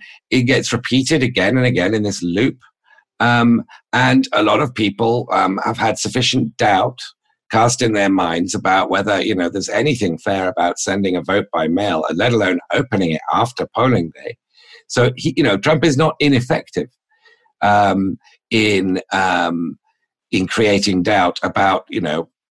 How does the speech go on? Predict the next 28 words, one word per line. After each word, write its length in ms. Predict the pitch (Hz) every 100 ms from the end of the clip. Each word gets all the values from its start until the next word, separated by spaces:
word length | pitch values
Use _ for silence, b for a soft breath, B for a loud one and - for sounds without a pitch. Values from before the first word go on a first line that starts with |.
| b b b b _
um, 600 | - 85 87 82 85 123
the, 160 | 98 110
the 80 | 123
most 260 | 120 127 123
basic 440 | 123 127 120 -
things. 320 | - 71 65
You 80 | 104
know, 120 | 85
is 200 | 82 95
it 100 | 110
daylight 440 | 95 101 110 113 107
today? 280 | 101 110
Well, 160 | 110 113
I 80 | 104
thought 280 | - - 202
it 120 | -
was, 260 | 78 85
but, 240 | 87 117 113
you 100 | 120
know, 100 | 107
maybe, 400 | 98 120 127 123
maybe 320 | 101 101 117 120
I've 100 | 104
just 180 | 113
got 140 | - 123
an 100 | 98
eye 160 | 101
problem. 440 | 131 123 90 71